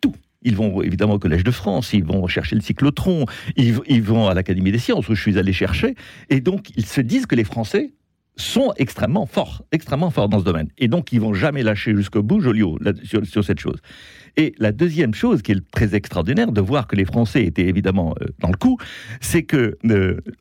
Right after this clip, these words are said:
nous avons su, par exemple, De Gaulle a su, euh, le premier essai à, tout le monde, euh, de, atomique de, de, d'Alain Bogordeau. Nous avions, ce que dirait maintenant, pour parler journalistique, euh, d'une manière journalistique, des tops.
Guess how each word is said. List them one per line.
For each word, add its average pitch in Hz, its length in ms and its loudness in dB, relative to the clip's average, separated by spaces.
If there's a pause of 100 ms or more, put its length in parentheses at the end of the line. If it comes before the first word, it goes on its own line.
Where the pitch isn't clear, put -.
(160)
nous 165 160 4
avons 151 220 0
su, 285 280 0 (100)
par 104 120 0
exemple, 113 180 0
De 92 80 2
Gaulle - 200 0
a 98 60 2
su, 240 380 0
euh, 92 400 0
le 98 80 2
premier 98 300 -2
essai - 240 -2
à, 82 180 0 (240)
tout - 80 0
le 107 60 0
monde, 69 140 -4 (120)
euh, 85 240 2
de, 92 320 2
atomique 107 460 2
de, 90 240 2
de, 87 140 0
d'Alain 98 300 0
Bogordeau. 90 440 0 (540)
Nous 151 200 4
avions, 143 380 0 (500)
ce - 100 -12
que - 120 0
dirait 98 280 4
maintenant, 90 400 0
pour 78 160 -6
parler 95 220 0
journalistique, 101 680 -2 (340)
euh, 85 240 0
d'une - 120 -4
manière 98 180 2
journalistique, 92 580 0
des 90 100 0
tops. - 300 -4